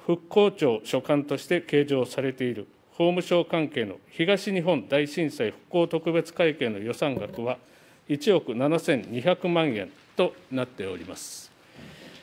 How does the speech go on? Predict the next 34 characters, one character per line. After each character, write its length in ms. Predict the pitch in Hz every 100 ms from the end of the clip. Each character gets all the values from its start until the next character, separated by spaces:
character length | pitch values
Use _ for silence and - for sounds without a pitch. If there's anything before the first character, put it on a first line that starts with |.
| - - - _ _ _ _
次 220 | 202 226
に、 260 | 190 - - _ _ -
一 160 | 170 165
般 240 | - 208 196
会 240 | 196 190
計 220 | 190 190
予 100 | 185
算 200 | 185 160
の 80 | 110
内 180 | 107 -
訳 240 | 131 127
は、 180 | 113 107 - _ _ _ _
人 240 | - 185 190
件 180 | 196 160
費 220 | - - _ _ -
五 140 | - 160
千 260 | 240 208
百 340 | 123 151 131 131
九 280 | - 190 143
十 180 | 131
六 280 | 107 123 -
億 260 | 143 - -
六 200 | 120 127 -
千 280 | 196 160 -
二 120 | 117 120
百 260 | 160 160
万 180 | 143 139
円、 160 | 98 87 - _ _ _ _ _ _ -
物 140 | 151 147
件 220 | 196 170
費 240 | - 90 - _ _ -
二 120 | 147
千 280 | 190 214 139
八 160 | 135